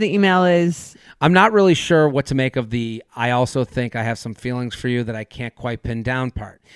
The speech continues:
Speaker 2: So I guess my questions, uh, to you are, can you be friends with an ex?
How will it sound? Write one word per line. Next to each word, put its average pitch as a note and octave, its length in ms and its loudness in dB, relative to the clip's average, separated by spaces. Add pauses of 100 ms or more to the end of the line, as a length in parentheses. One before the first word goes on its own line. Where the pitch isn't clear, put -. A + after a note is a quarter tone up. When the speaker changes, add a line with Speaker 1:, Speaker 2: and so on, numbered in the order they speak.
(200)
Speaker 2:
So F3 340 2
I D#3+ 120 -2
guess G#3 240 -4
my F3 100 -6
questions, C#3 840 -4 (100)
uh, B2 220 -4
to - 120 -10
you D#3+ 280 0
are, A2+ 280 -8
can D3 240 -4
you E3 120 -2
be D3+ 100 -6
friends B2+ 320 -6
with A#2+ 120 -10
an A2 100 -12
ex? G#2+ 340 -16